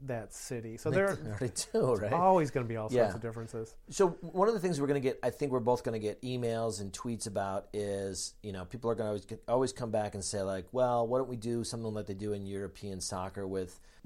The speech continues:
Speaker 2: relegating
Speaker 1: <laughs> Relegate.
Speaker 2: teams?" And it's always, and, and I always show, show them the economics and say, "You understand that this is an absolute impossibility." You can't say, like,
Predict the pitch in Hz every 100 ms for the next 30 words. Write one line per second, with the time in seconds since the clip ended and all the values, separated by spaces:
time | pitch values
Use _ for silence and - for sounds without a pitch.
0 | 87 113 113 113 107 - - 143 110 107
1 | - - - 151 160 175 185 196 175 -
2 | 156 151 160 165 175 208 214 190 147 117
3 | - - 139 170 156 151 - - 170 156
4 | 139 135 139 135 127 131 123 110 117 -
5 | 117 113 107 - - 147 180 156 - 143
6 | 127 120 117 120 110 - 139 151 131 127
7 | 123 123 - 165 156 160 - 151 135 120
8 | 123 110 113 90 71 92 95 - - 123
9 | 135 160 151 143 131 123 110 104